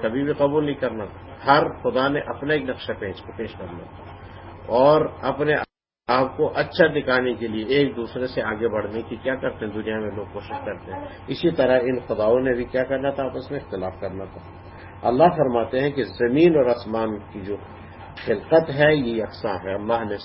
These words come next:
سب کو یکساں بنا دیا، تو مطلب یہ کہ اس کا خالق ایک ہے۔ اور اسی طرح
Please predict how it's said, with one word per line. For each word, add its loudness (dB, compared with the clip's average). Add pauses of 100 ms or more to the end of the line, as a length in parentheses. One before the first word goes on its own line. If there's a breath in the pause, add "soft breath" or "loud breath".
سب -2
کو -2 (440 loud breath)
یکساں 0
بنا 0
دیا، 0
تو -2
مطلب -2
یہ -2
کہ -4
اس -4
کا 0
خالق 2
ایک -4
ہے۔ -6 (760)
اور 4
اسی 0
طرح 6